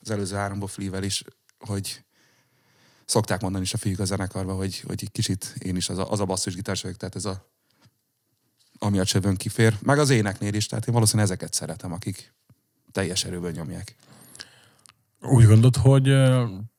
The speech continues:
Speaker 2: te is beleteszel az agresszivitást, és ezért ilyen, ilyen, ezért mondhatni őket példaképnek?
Speaker 1: Ezen egy-, egyáltalán nem gondolkodtam, de hát biztos, hogy így van, mivel, mivel én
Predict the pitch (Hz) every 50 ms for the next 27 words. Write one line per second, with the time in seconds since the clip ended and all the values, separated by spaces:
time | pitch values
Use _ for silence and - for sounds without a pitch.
0 | _ _ _ - - 98 101 98 95 101 104 95 98 104 98 - 120 107 98 95
1 | 92 101 104 - - - 135 135 123 - 104 92 87 - - - - - 92 95
2 | 104 95 104 104 107 110 110 113 113 110 - 107 107 107 107 110 104 - - -
3 | 101 92 98 98 - 101 101 98 92 - 104 113 113 113 110 104 - 107 - -
4 | 98 95 92 104 - - 135 120 - - 101 92 92 - - _ _ _ _ _
5 | _ _ _ - - - _ _ _ _ _ _ _ _ _ _ _ - - -
6 | 147 190 233 254 311 302 - - - - 196 175 143 107 104 - 107 101 101 104
7 | 101 104 104 104 107 107 - 123 - - 123 117 120 117 117 135 120 120 117 175
8 | - - - - - - 101 98 98 95 92 104 104 107 104 104 107 107 107 104
9 | 107 107 107 - - - - - - - - _ _ _ _ _ _ _ - 117
10 | 110 107 110 107 110 113 107 107 110 104